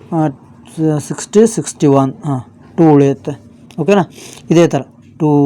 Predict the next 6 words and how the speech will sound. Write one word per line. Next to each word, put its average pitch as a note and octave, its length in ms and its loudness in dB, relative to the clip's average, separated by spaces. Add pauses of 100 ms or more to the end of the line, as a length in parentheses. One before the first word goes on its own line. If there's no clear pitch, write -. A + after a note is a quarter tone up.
(600)
ತ್ರೀ, D3+ 400 0 (1600)
ಫೋರ್, C#3+ 340 4 (1600)
ಫೈವ್, C#3 340 2 (800)
ಮೈನಸ್ C#3+ 580 -2
ಫೈವ್, C3+ 360 -4 (680)
ಮೈನಸ್ D3 460 -2